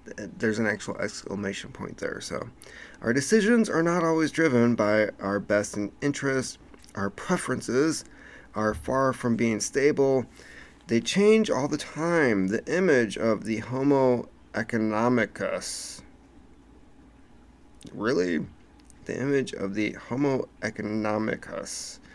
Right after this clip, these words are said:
Uh, relentlessly pursuing his self-interest through the maximization of utility is a caricature. As humans,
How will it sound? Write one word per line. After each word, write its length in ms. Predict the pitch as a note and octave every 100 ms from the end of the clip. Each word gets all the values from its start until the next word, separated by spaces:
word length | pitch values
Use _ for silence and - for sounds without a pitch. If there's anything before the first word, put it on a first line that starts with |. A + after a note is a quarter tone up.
| - - - - - - -
Uh, 380 | F#2+ F#2 F#2+ G2
relentlessly 840 | B2 C#3 D3 D3+ C#3 - C3+ C3
pursuing 680 | B2+ G#2+ - C#3 C3+ C3 B2+
his 240 | A#2 G#2+
self-interest 880 | - B2+ C#3 - B2+ - B2+ B2 -
through 160 | A2+ G#2
the 80 |
maximization 800 | G#2 A2 A2 A2+ G2+ G#2+ G#2+ A2
of 80 | G2+
utility 580 | G#2+ - G#2 G#2+ G#2+ G#2+
is 240 | - G2
a 160 | G2 G2+
caricature. 880 | - C3+ C#3 C#3+ A#2 - A2 E2 - - - - - - - - -
As 200 | A#2 -
humans, 640 | G3+ A#3+ D#3+ F2+ F#2